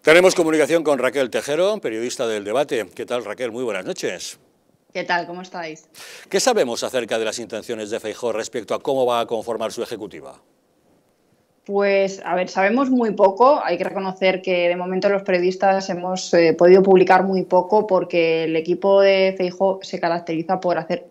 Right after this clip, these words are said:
Speaker 2: eh, muy, muy pocas filtraciones. Es muy complicado saber información más allá porque ellos, eh, bueno, tienen esa, esa dinámica de que las cosas se sepan cuando se tienen que saber y no, eh, actuar, eh, a golpe de, de filtraciones.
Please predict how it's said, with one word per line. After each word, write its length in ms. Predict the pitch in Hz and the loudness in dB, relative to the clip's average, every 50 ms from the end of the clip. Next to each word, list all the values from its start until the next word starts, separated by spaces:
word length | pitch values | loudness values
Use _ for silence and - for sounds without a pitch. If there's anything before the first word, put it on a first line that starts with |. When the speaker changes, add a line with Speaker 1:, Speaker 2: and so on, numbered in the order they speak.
| _ - | _ -12
Speaker 2:
eh, 400 | - - - - - - - - _ _ - - - - - - | -8 -6 -6 -6 -6 -8 -10 -16 _ _ -18 -16 -16 -14 -10 -4
muy, 160 | 165 165 170 | 0 2 4
muy 280 | 170 175 175 175 175 165 | 4 4 2 2 0 2
pocas 360 | - 185 180 185 170 170 - | 2 0 0 0 0 -2 -2
filtraciones. 480 | - 160 - 151 160 - 180 180 185 175 | -4 -6 -4 -6 -6 -6 -6 -6 -6 -6
Es 100 | 170 180 | -4 -4
muy 140 | 185 190 | -4 -4
complicado 640 | 175 180 175 170 170 170 170 180 180 180 175 - - - - - _ _ _ | -4 -6 -6 -6 -6 -4 -2 -2 -2 -2 -2 -6 -8 -12 -20 -20 _ _ _
saber 280 | - - 190 180 180 175 | -8 -4 -4 -2 -2 -4
información 640 | 180 180 190 180 175 180 175 175 - 190 185 185 | -6 -8 -8 -10 -8 -10 -12 -10 -10 -10 -10 -8
más 180 | 185 185 185 - | -8 -10 -10 -8
allá 220 | 196 190 240 269 254 | -6 -6 -4 -6 -6
porque 440 | 240 185 170 - 170 165 160 160 | -8 -12 -10 -8 -8 -6 -6 -6
ellos, 420 | 160 165 165 175 180 180 - - - | -6 -6 -8 -8 -10 -10 -14 -18 -14
eh, 320 | - 165 160 156 156 156 156 | -10 -8 -8 -6 -6 -8 -8
bueno, 180 | 160 160 156 151 | -10 -12 -12 -10
tienen 400 | - 165 165 170 175 175 170 - - - - - - _ _ - | -10 -8 -6 -6 -6 -6 -8 -10 -14 -20 -20 -20 -20 _ _ -6
esa, 680 | - 180 180 - 190 175 175 180 185 185 185 175 165 170 | -6 -4 -2 -2 0 0 2 2 0 0 -2 -4 -6 -10
esa 180 | 175 - 190 185 | -12 -10 -8 -8
dinámica 760 | 185 185 180 185 185 190 196 185 202 208 214 196 190 190 - - | -6 -6 -6 -6 -8 -8 -8 -10 -8 -8 -8 -8 -10 -14 -18 -14
de 300 | 190 185 190 214 226 220 | -12 -10 -10 -10 -10 -12
que 140 | - 185 165 | -12 -12 -10
las 160 | 151 160 - | -10 -12 -14
cosas 260 | _ - 175 180 170 170 | _ -14 -10 -10 -10 -10
se 120 | 180 170 | -10 -8
sepan 320 | - 180 - 180 185 190 | -6 -6 -6 -6 -6 -6
cuando 240 | 185 180 170 170 170 | -4 -6 -6 -6 -6
se 120 | 170 - - | -8 -8 -6
tienen 220 | 175 175 180 175 | -6 -4 -4 -4
que 80 | 185 180 | -6 -4
saber 400 | 190 180 180 190 202 214 208 - | -2 -2 0 0 0 -2 -2 -2
y 180 | - 165 160 160 | -2 -2 0 0
no, 560 | 160 160 156 156 160 165 165 160 160 160 156 - | -2 -4 -6 -6 -6 -6 -6 -6 -6 -6 -8 -8
eh, 180 | - 156 147 - | -10 -10 -8 -8
actuar, 640 | - - - - 175 165 160 160 160 175 185 180 - - | -8 -8 -6 -2 0 2 2 2 2 2 0 -2 -4 -6
eh, 260 | - - - - - - | -6 -10 -12 -14 -14 -10
a 140 | - 170 170 | -8 -6 -4
golpe 460 | 170 175 175 170 165 185 175 165 - - | -2 -2 -2 -2 -2 -4 -6 -8 -8 -6
de, 380 | 180 175 170 160 156 151 147 - | -4 -2 -2 -2 -4 -6 -8 -8
de 160 | 160 185 185 | -6 -6 -4
filtraciones. 760 | - 196 180 185 - 156 160 - 180 180 170 165 165 - | -2 -4 -4 -4 -6 -10 -8 -6 -6 -6 -6 -6 -8 -12